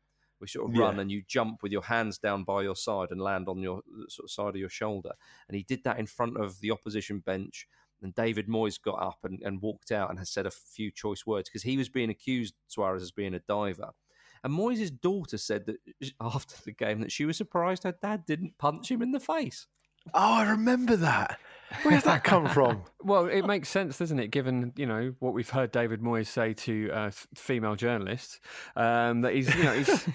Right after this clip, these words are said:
Speaker 3: <laughs> he doesn't mind threatening people with giving them with a, with a little bit of a slap. So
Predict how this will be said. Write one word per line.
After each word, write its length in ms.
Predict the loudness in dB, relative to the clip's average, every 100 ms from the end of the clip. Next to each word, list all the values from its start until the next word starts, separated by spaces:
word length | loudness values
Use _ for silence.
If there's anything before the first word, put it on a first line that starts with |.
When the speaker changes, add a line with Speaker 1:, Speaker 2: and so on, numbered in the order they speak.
| -4
Speaker 3:
<laughs> 200 | -6 -2
he 120 | 0
doesn't 280 | 2 4 2
mind 360 | 4 4 2 2
threatening 340 | 2 2 2
people 240 | 2 0 0
with 80 |
giving 220 | 0 0 2
them 80 |
with 100 | 2
a, 60 | 2
with 100 | 2
a 40 | 0
little 140 | 0
bit 120 | 0
of 80 | 0
a 60 | -2
slap. 400 | 0 0 -2 -2
So 260 | 0 0